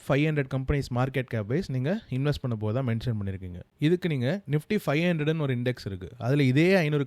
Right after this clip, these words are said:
கம்பெனிஸ் அவங்க மார்க்கெட் கேப் வைஸ் வெயிட்டேஜ் கொடுத்து ஒரு இண்டெக்ஸை Nifty-யே வந்து ப்ரிப்பேர் பண்ணியிருக்காங்க. Nifty டோட்டல் மார்க்கெட் இண்டெக்ஸ்ல செவன் ஃபிஃப்டி கம்பெனிஸ் இருக்கும். அதுக்கும் அடுத்த டூ ஃபிஃப்டி மைக்ரோ கேப் கம்பெனிஸும் அதுல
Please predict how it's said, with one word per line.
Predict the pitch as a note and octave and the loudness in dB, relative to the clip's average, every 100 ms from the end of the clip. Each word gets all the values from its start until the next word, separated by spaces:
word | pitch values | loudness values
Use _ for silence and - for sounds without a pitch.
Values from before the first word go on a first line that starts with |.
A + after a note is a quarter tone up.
| C3 | -2
கம்பெனிஸ் | C3 D#3 F#3 | -2 -2 -2
அவங்க | C#3+ B2+ B2 | -2 0 0
மார்க்கெட் | D3+ E3 D3 | 0 -2 -2
கேப் | C#3 A#2 | -2 0
வைஸ் | E3 G3+ A#2+ | -2 -4 -2
வெயிட்டேஜ் | C3 C#3+ C3+ - | -2 0 -2 -2
கொடுத்து | A#2 C3 | -6 -2
ஒரு | B2 D#3+ - _ _ | -2 -2 -6 _ _
இண்டெக்ஸை | C3 D3 C3+ E3 D3+ | -4 0 0 2 2
Nifty-யே | B2 - C#3+ | 0 0 2
வந்து | C#3+ A2+ D#3 - | 2 0 -4 -6
ப்ரிப்பேர் | - A#2+ B2+ A#2 | -8 -2 -2 -2
பண்ணியிருக்காங்க. | A2 G2+ G2 F#2+ _ _ _ _ _ - | -4 -6 -6 -8 _ _ _ _ _ -2
Nifty | C#3+ - G3 D#3+ | 0 2 4 4
டோட்டல் | F#3 F#3 F3 | 4 4 4
மார்க்கெட் | D3+ C#3+ C3 | 2 0 -2
இண்டெக்ஸ்ல | C3 C3 F#3+ D#3+ | -2 -2 -2 0
செவன் | C3+ E3+ | 0 0
ஃபிஃப்டி | E3 D3 C#3 | -2 -2 -2
கம்பெனிஸ் | C3+ C#3 C#3 | -2 -2 -4
இருக்கும். | A#2 G2+ G2+ _ _ - G2 | -4 -6 -10 _ _ -10 -2
அதுக்கும் | B2 E3+ F#3+ | 0 2 2
அடுத்த | E3 D3+ D3+ | 2 0 -2
டூ | D3 D#3 | -2 -2
ஃபிஃப்டி | C#3+ C#3 | -2 -2
மைக்ரோ | B2+ C3+ D#3 | -2 -2 0
கேப் | C#3 B2 A2+ | 0 -2 -2
கம்பெனிஸும் | A2 A2 G#2+ C#3+ | -6 -6 -4 -4
அதுல | B2 A2+ | -2 -2